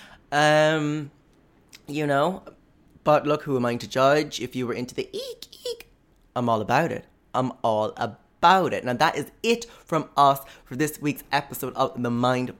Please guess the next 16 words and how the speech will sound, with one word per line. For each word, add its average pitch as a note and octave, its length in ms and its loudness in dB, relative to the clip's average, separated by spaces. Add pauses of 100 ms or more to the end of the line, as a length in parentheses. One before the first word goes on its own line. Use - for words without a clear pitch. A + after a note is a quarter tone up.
(100)
Poppers B2+ 420 -4 (100)
podcast. B2+ 540 -2
I A#2 140 -8
hoped C#3+ 680 -6
that - 160 -6
you A#2+ 100 -8
enjoyed A#2 600 -2
these A#2+ 320 -8
scary A#2+ 580 -4
tales. A2+ 560 -8 (320)
Do D#3 160 0
not E3 580 2
let B2+ 600 0
the C3 240 -8
overwhelming B2+ 1040 0
gloom B2 720 -2